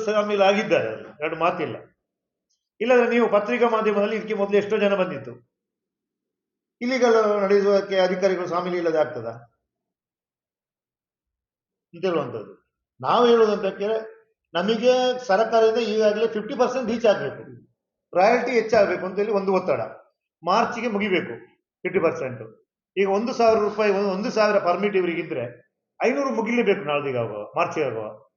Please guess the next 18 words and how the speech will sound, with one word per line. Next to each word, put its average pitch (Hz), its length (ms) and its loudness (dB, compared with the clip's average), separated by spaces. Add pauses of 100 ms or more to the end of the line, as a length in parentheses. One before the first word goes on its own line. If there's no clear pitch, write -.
(280)
ಮುಗಿದ್ರೆ 254 360 -4
ಇವರು 262 120 -4
ಪೆನಾಲ್ಟಿ 226 320 2
ಕಟ್ಟಬೇಕು. 131 640 -4 (800)
ಅದಕ್ಕೋಸ್ಕರ 170 500 0 (1000)
ಈಗ್ಲೇ 247 500 0
ನಮಗೆ 233 340 0
ಬೇಡಿಕೆ 220 400 2
ಇಲ್ಲ 180 180 4
ಇದ್ರೆ, 135 580 -6 (240)
ಎಲ್ಲವೂ 247 360 4
ಇಲ್ಲಿಗಲ್ 220 420 4
ಆದ್ರೆ, 135 460 0 (480)
ಲೀಗಲ್ನ 269 340 4
ಮಾಡಿ 226 260 2
ನಾವು 202 180 4
ಸುಖ 202 180 0
ಏನು? 156 460 -2